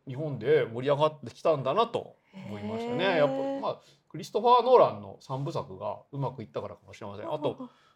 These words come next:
Speaker 1: そう、これはなぜさんがニューヨークが大好きらしいんですけど、
Speaker 2: うん。 <laughs>
Speaker 1: ニューヨークの嶋佐がわざわざリドラーのコスプレまでして、
Speaker 2: あー、
Speaker 1: こう盛り上げて。
Speaker 2: わざわざ。
Speaker 1: あ、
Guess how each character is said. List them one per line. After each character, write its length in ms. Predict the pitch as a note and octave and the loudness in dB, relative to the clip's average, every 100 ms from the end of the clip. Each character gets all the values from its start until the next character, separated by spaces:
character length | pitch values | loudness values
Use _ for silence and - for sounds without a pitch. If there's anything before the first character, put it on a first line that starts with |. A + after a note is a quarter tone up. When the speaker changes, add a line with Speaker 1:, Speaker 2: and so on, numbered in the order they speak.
| _ | _
Speaker 1:
そ 180 | C#3 | -10
う、 40 | A#2+ | -4
こ 80 | C#3+ | 0
れ 80 | |
は 200 | C#3+ C#3+ | 4 4
な 120 | B2+ D3 | 2 0
ぜ 100 | D#3+ | 2
さ 140 | D#3+ | 2
ん 100 | D3+ | 2
が 360 | C#3+ C#3+ C3+ C#3 | 6 6 6 2
ニ 120 | D3+ D3+ | -6 -2
ュ 40 | |
ー 40 | |
ヨ 160 | D#3 D3 | 0 0
ー 60 | C#3 | -2
ク 80 | |
が 80 | A#2 | -6
大 160 | A2+ B2 | -2 -2
好 60 | - | -4
き 100 | B2 | -6
ら 80 | A#2 | -6
し 80 | |
い 20 | A2+ | -8
ん 40 | |
で 60 | F#2 | -12
す 100 | - | -2
け 60 | |
ど、 280 | B2 E3+ A#2+ | 4 4 4
Speaker 2:
う 40 | C4+ | 2
ん。 60 | |
<laughs> 0 | |
Speaker 1:
ニ 60 | C#4 | 2
ュ 320 | C#4+ C4+ C4 B3+ | 2 2 0 2
ー 20 | E3+ | 4
ヨ 160 | F3 | 4
ー 20 | |
ク 60 | A#3+ | 2
の 100 | C#3+ | -2
嶋 220 | C#3 D3+ | -2 -4
佐 180 | C#3 B2+ | -2 0
が 80 | A2+ | 4
わ 140 | D#3 | 6
ざ 120 | F#3+ | 8
わ 140 | F3+ F3 | 8 10
ざ 460 | F#3 C4+ C4 D3+ D3 | 12 12 12 12 6
リ 120 | D#3 | 2
ド 100 | D3 | 2
ラ 140 | B2+ | 2
ー 20 | G#2+ | 0
の 80 | |
コ 100 | - | -6
ス 100 | - | -12
プ 100 | - | -8
レ 60 | A2+ | -8
ま 100 | G2+ | -6
で 100 | G2 | -8
し 80 | - | -12
て、 180 | - - - | -14 -14 -6
Speaker 2:
あ 600 | D#3 D#3 D#3 D#3 D#3+ D#3 | -2 0 0 -2 -4 -4
ー、 20 | |
Speaker 1:
こ 60 | C3 | -2
う 20 | |
盛 0 | |
り 60 | |
上 60 | A#2+ | -2
げ 40 | C#3 | -2
て。 60 | |
Speaker 2:
わ 60 | G#3 | -2
ざ 140 | F#3 | -4
わ 100 | D#3 | -8
ざ。 120 | D3 D3 | -10 -10
Speaker 1:
あ、 200 | D3 | -12